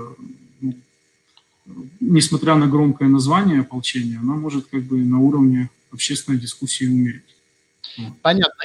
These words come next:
Speaker 2: И последний вопрос. А, ну, допустим, вот все это прошло так, как написано, хотя гладко
Speaker 1: Мгм.
Speaker 2: было, на-,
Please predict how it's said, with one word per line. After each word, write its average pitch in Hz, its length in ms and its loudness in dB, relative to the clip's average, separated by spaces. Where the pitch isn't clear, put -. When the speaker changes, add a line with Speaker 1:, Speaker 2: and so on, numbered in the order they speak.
Speaker 2:
И 226 300 4
последний 185 480 2
вопрос. 190 560 6
А, 120 1120 0
ну, 196 120 -4
допустим, 196 480 -2
вот 143 200 -4
все 170 180 0
это 147 140 0
прошло 143 360 -4
так, 139 200 0
как 123 180 -10
написано, 127 840 -2
хотя 107 460 -2
гладко 113 380 -2
Speaker 1:
Мгм. 151 80 4
Speaker 2:
было, 143 160 6
на-, 104 140 -4